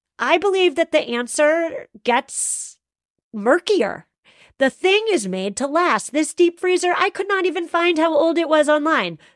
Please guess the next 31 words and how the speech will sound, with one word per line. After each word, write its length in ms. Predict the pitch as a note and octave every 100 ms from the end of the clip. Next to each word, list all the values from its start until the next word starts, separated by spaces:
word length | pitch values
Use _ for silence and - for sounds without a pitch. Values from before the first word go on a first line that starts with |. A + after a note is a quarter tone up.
| -
The 100 | C#4
serial 440 | - F4 F4+ F4+
number 380 | E4 F4 F4 F4
I 120 | C4+
already 220 | C4+ C#4
mentioned, 540 | C#4+ D4 D4 - F4 C4
yeah, 160 | B3 -
I 120 | C#4+
can't 260 | D4 E4+
even 180 | E4+ D4+
find 340 | C#4+ D4+ D4+ B3
the 220 | G3 E3+
model 460 | F3+ D3+ - - _
on, 300 | - G#3+ G3 -
on 140 | A3
the 100 | G3+
internet. 400 | F#3+ F#3+ F3+ D#3 -
This 200 | C#4+ -
thing 200 | G4 E4+
is 160 | F4
pre-internet. 800 | - - D#4 D4 B3+ B3 F#3+ C3+ - -
<laughs> 80 | - _ _ - F4 - G#4 F4+
This 260 | A3+ F#4 -
thing 300 | G#4+ G#4 D4
may 180 | C#4 E4+
even 400 | F4 D#4 D#4+ C4+
be 320 | C#4 C4+ A#3+ _ _ -
pre-Stephanie, 1200 | - C#4+ C#4+ C#4 - - A#3+ A#3+ - G#3+ E3 -
and 160 | - G3
I 120 | B3
was 200 | D4